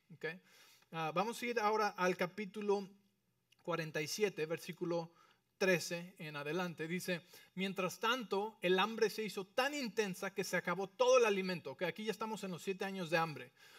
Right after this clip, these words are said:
de, en la, en, en la pandemia, ¿sí? En, en, en la, el sufrimiento de la tierra, la hambruna. Y dice, "Y la gente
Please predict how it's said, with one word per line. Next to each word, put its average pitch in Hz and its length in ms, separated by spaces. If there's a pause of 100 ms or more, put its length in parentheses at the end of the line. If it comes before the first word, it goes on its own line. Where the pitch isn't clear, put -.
(260)
de, 170 240
en 165 180
la, 151 280
en, 160 320
en 151 120
la 143 140
pandemia, 170 640
¿sí? 185 340
En, 160 160
en, 151 520
en 151 220
la, 143 320
el 143 480
sufrimiento 180 560
de 190 60
la 160 140
tierra, 170 240
la 143 80
hambruna. 170 400
Y - 20
dice, 180 300 (260)
"Y 190 80
la 190 140
gente 247 760